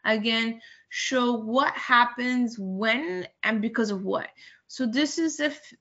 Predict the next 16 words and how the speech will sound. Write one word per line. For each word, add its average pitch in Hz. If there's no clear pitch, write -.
the, 220
what -
I 208
would 220
say 220
the 214
famous 247
paper 240
from 220
Marcy 220
Tomlin, 330
now 220
known 220
as 202
Marcy 208
Riches, 302